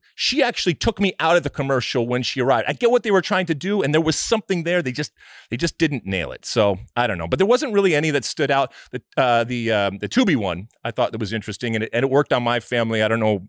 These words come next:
where you are, but we, we, we looked around and said, "Who's sitting on the remote control?"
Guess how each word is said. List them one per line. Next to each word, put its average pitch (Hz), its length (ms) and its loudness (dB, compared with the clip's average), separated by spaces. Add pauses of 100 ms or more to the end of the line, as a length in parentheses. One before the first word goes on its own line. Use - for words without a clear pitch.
(120)
where 101 200 0
you 110 280 0
are, 101 140 2
but 98 300 -2 (920)
we, 117 100 0
we, 120 260 -2
we 139 120 2
looked 139 200 0
around 127 140 2
and 120 100 -2
said, 110 80 -6
"Who's 175 140 0
sitting 165 220 0
on 165 100 2
the 151 80 2
remote 151 280 4
control?" 147 520 0